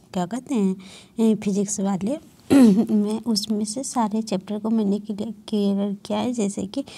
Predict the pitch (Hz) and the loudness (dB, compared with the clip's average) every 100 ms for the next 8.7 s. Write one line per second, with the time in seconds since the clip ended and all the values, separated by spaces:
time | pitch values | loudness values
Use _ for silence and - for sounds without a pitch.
0 | - - - 226 208 208 220 - 220 202 | -20 -14 -2 0 0 0 -4 -2 -2 0
1 | 208 208 202 202 202 214 208 202 208 202 | -2 -4 -4 -8 -8 -8 -4 -2 -2 -2
2 | - - 196 196 208 202 208 202 208 214 | -6 -4 -2 0 -2 -2 -6 -4 -4 -2
3 | 220 214 185 196 196 185 190 202 277 254 | -2 0 0 0 -4 -6 -6 -4 -2 0
4 | 202 202 202 202 277 226 190 190 269 - | 0 0 0 0 0 0 0 -4 -8 -12
5 | - - - - - 220 220 220 208 185 | -18 -16 -16 -12 -4 -2 0 -2 -4 -4
6 | 196 196 247 262 - 214 202 196 202 233 | -4 -4 -2 -2 -2 -2 -2 -2 -2 -2
7 | 262 - 202 208 202 208 208 214 - 190 | -6 -6 -6 -4 -4 -2 -2 -2 -2 -2
8 | 196 220 214 220 202 196 | 0 0 0 0 0 0